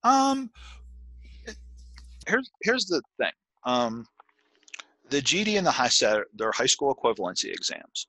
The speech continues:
So they are, somebody who passes those is supposed to be on par with today's high school graduates.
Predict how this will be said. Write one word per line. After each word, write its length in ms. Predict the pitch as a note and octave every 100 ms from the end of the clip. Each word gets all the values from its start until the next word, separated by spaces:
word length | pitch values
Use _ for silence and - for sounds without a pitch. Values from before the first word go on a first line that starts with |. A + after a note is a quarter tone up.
| -
So 400 | - A2+ A2 G#2
they 420 | G2 A2 A#2+ C#3 -
are, 580 | A#2 A#2 A#2 A#2 A#2 - _ _ _ _ _ _ _ _ -
somebody 320 | - C3+ D#3
who 100 | D3+
passes 520 | E3+ - C3 - A#2+ A2+
those 320 | A2 G2+ A2
is 100 | -
supposed 500 | A2 - A#2+ B2 -
to 100 | A#2+
be 680 | A2 A2+ A2 A2+ G#2+ G#2+ G2+ _ _
on 300 | G#2+ G#2 G2+ -
par 360 | - A2+ A#2+
with 420 | A2+ A2 G#2+ - - _ -
today's 500 | - G#2+ G#2+ A#2 A#2 - -
high 80 | G#2
school 520 | - - G2+ G2+ F#2
graduates. 680 | - E2+ C#2+ - - - -